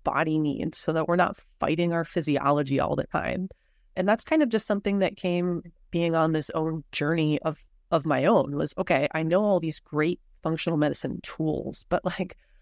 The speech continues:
I also have a busy life and a busy schedule, and I don't have time, or I don't wanna make the time for these, like, crazy morning routines and thousands of supplements and all of these other areas. So for me, that's been a lot of, like,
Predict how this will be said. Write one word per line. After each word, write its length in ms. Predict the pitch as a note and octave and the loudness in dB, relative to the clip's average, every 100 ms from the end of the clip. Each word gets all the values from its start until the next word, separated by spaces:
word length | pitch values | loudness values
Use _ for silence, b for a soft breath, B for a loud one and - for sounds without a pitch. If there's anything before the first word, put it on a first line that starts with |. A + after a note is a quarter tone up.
| - | 0
I 100 | B3+ | 4
also 280 | A#3+ C#4 C#4 | 4 4 2
have 120 | B3+ | 2
a 80 | B3+ | 2
busy 320 | F3+ G#3+ A3+ | 2 0 2
life 380 | G3+ A#3 D4+ - | 2 4 2 -2
and 100 | F#3 | -4
a 40 | |
busy 340 | F3 G3 G#3 G#3+ | -2 -2 -2 -4
schedule, 640 | - - B3 C#4 G#3+ D#3+ | -4 -2 0 2 2 2
and 120 | F3 | 0
I 60 | F#3 | 0
don't 140 | A3+ | 0
have 120 | B3 | -2
time, 540 | - - B3 C4+ C4 C4 - _ _ | -4 -6 -2 2 4 2 -2 _ _
or 80 | G3 | 4
I 60 | G#3+ | 4
don't 200 | A3 F3+ | 4 4
wanna 200 | G3+ B3+ | 4 6
make 240 | A3+ - | 4 2
the 80 | F#3+ | -4
time 400 | - F#3 F3 E3+ | -2 0 0 0
for 160 | F3+ E3+ | -2 -2
these, 220 | F3 D#3+ | 0 0
like, 180 | D#3 - b b _ | -2 -4 b b _
crazy 360 | D4 C4+ A#3+ A#3+ | 2 4 4 4
morning 340 | A3+ A3+ A3 | 4 4 2
routines 720 | G#3+ G#3 - G3 F#3 F3 F3 | 2 0 -2 -2 0 0 0
and 220 | F3 E3 - _ - | 0 0 -6 _ 4
thousands 420 | B3 A#3+ A#3+ A3+ | 4 4 2 0
of 100 | G#3 | 0
supplements 720 | - F#3+ G3 F#3 F3 F3 - | 2 2 2 2 2 0 0
and 140 | E3+ - | 0 2
all 220 | E3+ F3 | 0 2
of 100 | E3 | 0
these 300 | E3 E3 - _ _ _ _ D3+ | -4 -6 -12 _ _ _ _ -4
other 320 | D#3+ E3+ - E3 | 2 2 2 2
areas. 640 | G3+ F3 - - F3+ - _ _ _ | 4 4 0 -4 -8 -14 _ _ _
So 580 | - F3+ E3 D#3+ D#3 D#3 - _ _ - _ - _ _ | 0 2 4 2 0 -4 -12 _ _ -20 _ -20 _ _
for 220 | - F3+ | -4 0
me, 260 | D#3+ F#3+ G#3+ | 2 4 4
that's 240 | E3+ E3+ | 4 2
been 180 | - F3+ | 2 2
a 40 | E3 | 4
lot 280 | D#3 D#3+ | 2 2
of, 160 | E3 D#3+ | 0 0
like, 360 | E3 D3+ - | 0 0 -2